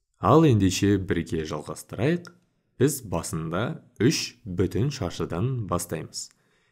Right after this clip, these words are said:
Енді біздің мақсатымыз, осы шаршыны бірдей бөліктерге бөлуіміз керек және осы әр бөліктің ішінде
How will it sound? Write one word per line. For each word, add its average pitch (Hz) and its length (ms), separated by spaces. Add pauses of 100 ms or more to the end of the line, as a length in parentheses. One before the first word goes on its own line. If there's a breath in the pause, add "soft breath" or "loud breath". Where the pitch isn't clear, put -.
(200)
Енді 87 320
біздің 95 380
мақсатымыз, 90 720 (180)
осы 90 400
шаршыны 87 800 (340 loud breath)
бірдей 98 400
бөліктерге 90 640
бөлуіміз 82 480
керек - 400 (240 loud breath)
және 90 320
осы - 320
әр 92 240
бөліктің 80 560
ішінде 82 600